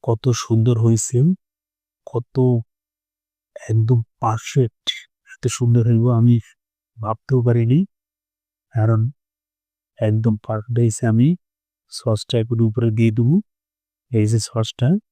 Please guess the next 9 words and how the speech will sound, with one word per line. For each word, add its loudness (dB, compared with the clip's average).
দিয়ে 2
দিলাম 2
উপরে। 0
এখন -2
আমার 2
খাওয়ার -4
জন্য -2
পুরো -2
তৈরি 2